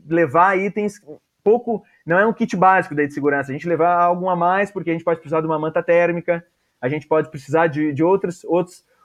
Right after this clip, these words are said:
outros recursos, uma pessoa passar uma noite no local. É, recentemente aconteceu um caso com uma amiga minha também, ela foi participar de um resgate, de um acidente que tinha acontecido às duas da tarde,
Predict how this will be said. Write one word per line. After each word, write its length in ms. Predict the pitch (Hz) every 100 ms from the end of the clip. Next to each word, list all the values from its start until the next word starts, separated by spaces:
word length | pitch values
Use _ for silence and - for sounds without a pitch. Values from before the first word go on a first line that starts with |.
| -
outros 240 | 170 175
recursos, 680 | 190 - 196 233 196 139 - _ _ _
uma 140 | - 160
pessoa 280 | 170 160 175
passar 240 | 165 175
uma 140 | 170 160
noite 320 | 165 185 170
no 80 | 147
local. 640 | 143 143 151 180 208 - _ _ _
É, 240 | 139 151
recentemente 520 | 143 147 175 175 190 220
aconteceu 320 | 240 233 233
um 40 |
caso 200 | 233 214
com 60 | 233
uma 60 |
amiga 180 | 226 220
minha 160 | 220 226
também, 300 | 247 233 214
ela 200 | 143 131
foi 120 | 160
participar 400 | 160 160 - 156
de 60 | 147
um 40 |
resgate, 600 | 160 160 151 165 220 - _ _ _
de 80 | -
um 40 | 151
acidente 340 | 147 160 160
que 60 | -
tinha 100 | 185
acontecido 520 | 190 180 196 190 180
às 140 | 165
duas 260 | 139 196 196
da 120 | 185
tarde, 480 | 175 175 202 226